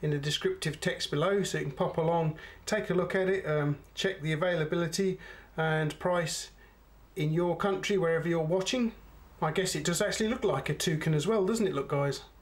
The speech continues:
That's probably where Kershaw got the name from, but, uh, yeah, this is, uh, the H X Outdoors reboot of the, uh, toucan. Um,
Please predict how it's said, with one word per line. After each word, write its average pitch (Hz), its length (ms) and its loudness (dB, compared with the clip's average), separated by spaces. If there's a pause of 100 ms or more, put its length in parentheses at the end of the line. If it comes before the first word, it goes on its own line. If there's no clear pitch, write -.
(380)
That's 165 120 -6
probably 143 200 0
where 147 200 0 (460)
Kershaw 151 380 0
got 160 160 0
the 156 60 0
name 175 220 2
from, 135 260 0
but, 151 200 -2 (480)
uh, 160 200 0
yeah, 208 200 2
this 196 180 0
is, 185 200 0
uh, 170 260 2 (160)
the 156 200 0
H 175 320 -4
X - 360 -4
Outdoors 165 800 0 (360)
reboot 190 560 0 (300)
of 143 220 -2
the, 147 260 2
uh, 147 100 2 (240)
toucan. 226 380 0 (680)
Um, 147 280 0